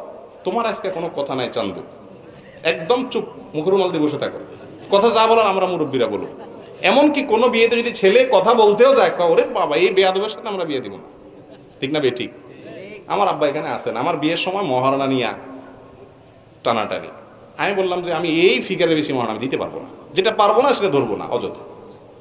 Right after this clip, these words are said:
আলহামদুলিল্লাহ, পুরো টাকা মহারণা দিয়ে দিছি বউকে। এখন ছেলেরা দশ লাখ, বিশ লাখ ধরে, আবার গর্ব করে, "আমার মহারণা বিশ লাখ, তিরিশ লাখ।" ছোট লোক দেয় না দশ টাকা, বিশ টাকা, মহারণা বিশ লাখ টাকা দিয়ে গর্ব করে। আবার বাসর ঘরে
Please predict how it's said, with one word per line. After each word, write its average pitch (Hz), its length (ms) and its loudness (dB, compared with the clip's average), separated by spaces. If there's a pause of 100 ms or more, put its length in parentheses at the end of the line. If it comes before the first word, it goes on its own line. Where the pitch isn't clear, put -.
(140)
আলহামদুলিল্লাহ, 120 560 0
পুরো 156 140 2
টাকা 180 200 -4
মহারণা 160 260 0
দিয়ে 135 200 2
দিছি 98 260 -8
বউকে। 85 420 -14 (720)
এখন 202 300 -2
ছেলেরা 156 540 2
দশ 135 200 2
লাখ, 151 220 -2
বিশ 127 200 -6
লাখ 123 180 -4
ধরে, 113 160 -2
আবার 123 160 -2
গর্ব 127 320 2
করে, 110 260 -4
"আমার 123 200 -4
মহারণা 123 320 -4
বিশ 131 300 -8
লাখ, 101 140 -2 (100)
তিরিশ - 280 -4
লাখ।" 90 160 -8 (120)
ছোট 220 220 2
লোক 214 540 0
দেয় 220 180 6
না 262 120 4
দশ 233 220 6
টাকা, 214 260 4
বিশ 202 180 -2
টাকা, 170 380 2 (260)
মহারণা 180 360 4
বিশ 170 200 -4
লাখ 156 180 -4
টাকা 143 160 -2
দিয়ে 131 140 -2
গর্ব 107 300 -4
করে। - 100 -14 (800)
আবার 208 220 6
বাসর 190 300 4
ঘরে 226 300 4